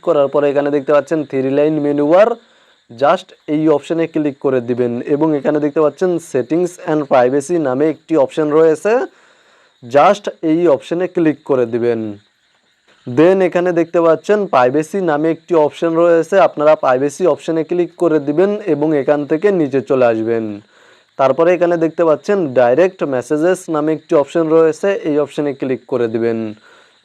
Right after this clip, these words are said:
Then এখানে দেখতে পাচ্ছেন পারমিশন সেটিংস নামে একটি অপশন রয়েছে, এই অপশনে ক্লিক করে দিবেন। এবং এখানে দেখতে পাচ্ছেন প্রথমেই রয়েছে পোটেনশিয়াল কানেকশন,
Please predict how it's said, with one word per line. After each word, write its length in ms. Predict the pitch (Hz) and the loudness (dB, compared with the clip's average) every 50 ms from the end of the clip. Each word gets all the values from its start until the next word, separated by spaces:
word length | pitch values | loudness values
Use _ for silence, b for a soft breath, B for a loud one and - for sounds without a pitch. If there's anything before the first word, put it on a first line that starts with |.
| 123 | 0
Then 160 | 143 165 175 180 175 160 | 2 2 4 2 0 0
এখানে 220 | 175 165 165 165 | 0 0 0 0
দেখতে 240 | 160 160 151 175 165 | -2 -2 0 0 2
পাচ্ছেন 380 | 160 156 156 - 202 196 190 | 2 0 0 0 -2 -2 -2
পারমিশন 600 | 165 - 135 127 131 139 147 143 - 180 180 175 | 0 0 0 0 0 -2 -4 -2 -2 -2 -2 -2
সেটিংস 540 | 160 - - 139 135 - 170 175 185 180 175 - - | -4 -4 -6 -6 -4 -2 -2 -2 -2 -2 -4 -4 -4
নামে 280 | 180 170 165 165 165 165 | -2 0 0 0 0 0
একটি 200 | 160 - - 170 | -2 0 0 2
অপশন 320 | 143 135 - - 160 151 151 | 2 0 0 -2 -4 -2 0
রয়েছে, 400 | 147 151 156 156 151 151 - 196 196 202 180 170 147 | 2 2 2 2 2 0 -2 -2 -4 -4 -4 -4 -2
এই 120 | 135 135 | -2 0
অপশনে 380 | 135 135 135 - 165 165 160 156 | -2 -2 -4 -4 -6 -4 -4 -4
ক্লিক 280 | - 185 185 185 180 - - | -2 -4 -4 -4 -4 -4 -2
করে 160 | 160 147 143 | 0 0 0
দিবেন। 300 | 131 131 139 156 190 226 247 262 - b b b b b | 0 -2 0 0 0 0 -2 -4 -8 b b b b b
এবং 240 | 170 170 180 208 214 202 185 | 0 2 2 2 2 2 0
এখানে 240 | 156 - 170 170 185 185 170 | 0 0 0 0 0 0 0
দেখতে 200 | 170 156 - 180 | -2 -2 0 0
পাচ্ছেন 340 | 170 170 165 165 - 214 214 208 196 | 2 2 0 0 -2 -4 -2 -2 -2
প্রথমেই 460 | - 156 139 - 160 170 180 185 185 | -2 -2 -2 -2 -2 0 0 2 2
রয়েছে 440 | 180 180 180 175 170 - - 208 202 | 2 2 2 0 0 0 -2 -2 -2
পোটেনশিয়াল 680 | 202 180 170 160 170 165 165 165 139 165 185 190 185 180 | -2 -4 -4 -2 -2 -2 -2 -2 -2 0 2 2 2 2
কানেকশন, 640 | - 165 156 156 156 135 - - - 139 123 117 | 0 -2 0 0 -2 -4 -4 -2 0 2 2 0